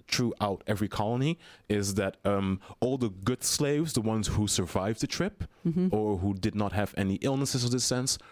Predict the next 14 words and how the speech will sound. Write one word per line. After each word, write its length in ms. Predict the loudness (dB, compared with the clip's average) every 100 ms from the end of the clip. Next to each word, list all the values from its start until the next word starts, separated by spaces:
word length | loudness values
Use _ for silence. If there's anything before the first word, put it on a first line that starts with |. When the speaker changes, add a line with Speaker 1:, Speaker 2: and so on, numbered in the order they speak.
| -8
Speaker 1:
were 100 | -4
dropped 340 | -2 0 -2 -2
off 240 | -2 -2 -2
and 80 |
sold 320 | -2 0 -2 0
off 200 | -2 -2
in 60 | -2
Suriname, 480 | 0 2 2 0 -2 _ -18 -12 -2
where 180 | 0
they 160 | 2 0
were 240 | 2 2 2
made 320 | 2 0 -4 -6
to 120 | -2
work 480 | 0 0 -2 -8